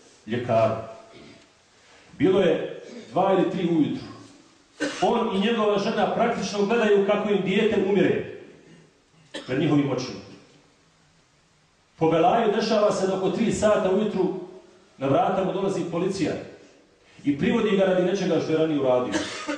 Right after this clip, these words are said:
Čovjek je, znači, u ranu zoru, tri, pola četiri bio u zatvoru iza rešetaka.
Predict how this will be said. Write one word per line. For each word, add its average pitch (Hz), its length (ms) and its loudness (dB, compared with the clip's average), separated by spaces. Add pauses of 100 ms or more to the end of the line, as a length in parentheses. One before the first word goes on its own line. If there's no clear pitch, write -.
(760)
Čovjek 208 300 2
je, - 80 4
znači, 190 500 0 (1080)
u 135 120 -2
ranu 202 340 0
zoru, - 380 -4 (800)
tri, 180 280 -6
pola - 240 0
četiri 185 280 0
bio 160 200 0
u 135 100 0
zatvoru 147 500 -2
iza 127 180 -4
rešetaka. 131 600 -8